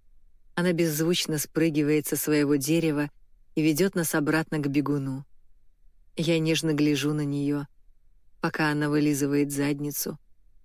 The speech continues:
угнездившись в садике среди потуху на середине бегуна.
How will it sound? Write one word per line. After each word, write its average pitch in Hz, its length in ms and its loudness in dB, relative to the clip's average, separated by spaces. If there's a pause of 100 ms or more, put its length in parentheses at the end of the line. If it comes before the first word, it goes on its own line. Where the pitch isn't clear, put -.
(140)
угнездившись 160 800 0
в - 60 -12
садике 156 560 -2 (240)
среди 160 360 2
потуху 156 560 -2
на 147 100 -2
середине 147 500 0
бегуна. 143 540 -2